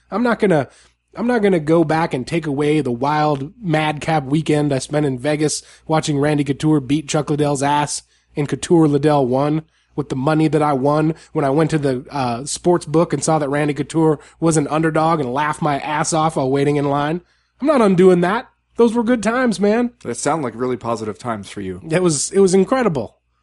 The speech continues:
Speaker 1: Wish I could go back. Turn back the clock.
Speaker 2: I just wanna know what this means for the other Randy Couture, Rich Franklin.
Speaker 1: <laughs> What do you think? Like, does this, do you, uh, like, go back after the fact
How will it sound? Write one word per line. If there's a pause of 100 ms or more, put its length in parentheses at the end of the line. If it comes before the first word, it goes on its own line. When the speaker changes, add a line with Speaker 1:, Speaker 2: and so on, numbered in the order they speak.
(140)
Speaker 1:
Wish
I
could
go
back.
Turn
back
the
clock.
Speaker 2:
I
just
wanna
know
what
this
means
for
the
other
Randy
Couture,
Rich
Franklin.
Speaker 1:
<laughs> (300)
What
do
you
think?
Like,
does
this, (340)
do
you, (320)
uh,
like,
go
back
after
the
fact